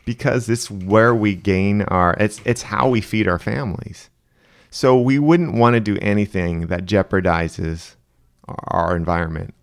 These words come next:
our water quality, none of that stuff, because we drink the water. Of, of all the chances of ruining a wa-, water quality, who is it gonna affect? It's gonna affect me because I drink the water.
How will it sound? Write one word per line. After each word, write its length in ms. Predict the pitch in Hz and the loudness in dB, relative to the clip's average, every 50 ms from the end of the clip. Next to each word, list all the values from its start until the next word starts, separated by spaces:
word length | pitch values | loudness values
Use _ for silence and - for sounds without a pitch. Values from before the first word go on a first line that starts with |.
| - | -4
our 120 | 95 95 92 | -2 -2 -2
water 400 | 90 85 87 85 85 87 87 87 | -2 -2 -2 -2 -2 -2 -4 -6
quality, 720 | - - - 90 87 85 87 87 87 82 87 87 85 85 - - | -8 -8 -8 -6 -4 -4 -4 -4 -4 -4 -4 -4 -6 -6 -6 -6
none 240 | 117 135 151 170 | -4 -4 -2 -2
of 80 | 160 123 | -2 -2
that 180 | 90 85 85 - | -4 -6 -8 -8
stuff, 180 | - - 95 - | -8 -10 -10 -8
because 280 | - 113 - 135 110 110 | -8 -4 -2 -2 -2 -2
we 180 | 107 127 160 170 | -2 -4 -4 -2
drink 480 | 131 110 101 107 123 170 175 156 - | -2 -2 0 2 2 2 0 -2 0
the 100 | - 107 | 0 2
water. 500 | 95 95 92 92 90 82 82 80 78 76 _ _ _ _ _ _ _ _ _ _ - | 4 4 6 6 6 4 2 -2 -4 -8 _ _ _ _ _ _ _ _ _ _ -2
Of, 160 | 113 110 - | -2 -2 -2
of 200 | - 135 127 107 - - | 0 -2 -2 -2 -4 -4
all 400 | - 135 139 151 170 180 175 170 | -2 0 2 2 2 2 2 0
the 160 | 151 147 139 | 2 0 0
chances 520 | 120 - - 143 151 151 143 - 123 110 101 | 0 0 -2 -4 -4 -4 -4 -4 -4 -2 0
of 220 | 110 104 95 95 - - | 0 -2 -2 -4 -8 -4
ruining 320 | 104 117 120 131 131 127 117 | -2 -2 -2 -2 -2 -2 -2
a 80 | 107 | -2
wa-, 300 | 104 104 110 127 131 113 - | 0 2 4 4 2 2 0
water 300 | - 104 110 117 135 143 | -2 -2 0 0 0 -2
quality, 360 | 143 - - 139 143 139 139 127 | -4 -4 -2 -2 0 0 -2 -2
who 240 | 110 135 131 139 | -2 -2 -2 -2
is 160 | 147 143 131 135 | -2 -2 -2 -2
it 140 | 127 127 | -4 -4
gonna 180 | - 127 120 104 | -4 -4 -4 -4
affect? 440 | 95 90 - - 113 113 147 - - | -6 -6 -6 -6 -4 -4 -6 -8 -12
It's 160 | - - - | -18 -16 -10
gonna 180 | - 127 127 120 | -6 -4 -2 -2
affect 320 | 110 - - 107 95 - | -4 -4 -4 -6 -6 -4
me 220 | - 104 117 135 135 | -6 -4 -4 -4 -4
because 260 | 110 95 - 110 95 | -6 -6 -6 -4 -4
I 120 | 110 131 165 | -4 -4 -4
drink 420 | 151 - 98 98 120 165 196 - | -4 -2 -2 0 0 0 -2 -4
the 80 | - 82 | -8 -8
water. 460 | 73 80 80 - - - - - - | -6 -6 -6 -6 -6 -8 -12 -14 -16